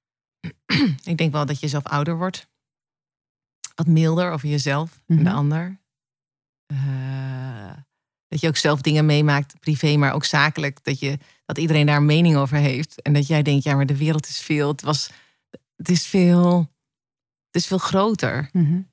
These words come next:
Speaker 1: Ehm, ik kan nu ook naar media le-, lezen en denk, "Ja, maar dit heeft ook eerst een ander verhaal." Ehm, z-,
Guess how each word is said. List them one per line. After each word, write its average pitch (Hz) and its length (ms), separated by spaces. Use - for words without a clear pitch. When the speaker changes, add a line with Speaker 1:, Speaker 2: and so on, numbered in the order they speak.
Speaker 1:
Ehm, 151 360
ik 170 100
kan 170 160
nu 175 160
ook 165 100
naar 165 200
media 165 540
le-, 160 200
lezen 156 400
en 147 100
denk, 147 160
"Ja, 156 120
maar 151 100
dit 151 120
heeft 160 200
ook 156 120
eerst 160 200
een - 100
ander 160 240
verhaal." 139 500
Ehm, 156 680
z-, 165 180